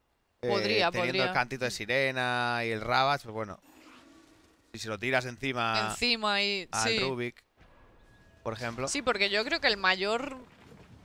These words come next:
Speaker 2: la mayor molestia que está teniendo Fnatic es precisamente este Rubik, ¿eh?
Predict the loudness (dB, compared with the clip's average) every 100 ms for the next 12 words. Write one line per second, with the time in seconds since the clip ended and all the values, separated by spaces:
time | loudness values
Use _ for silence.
0 | -16 -14 0 4 6 4 2 0 2 4
1 | 4 2 2 2 2 0 0 0 0 -2
2 | -4 -2 0 0 0 -2 2 2 2 0
3 | -2 0 0 2 0 0 0 -2 -2 -6
4 | -4 -2 -2 -4 -4 -6 -6 -6 -6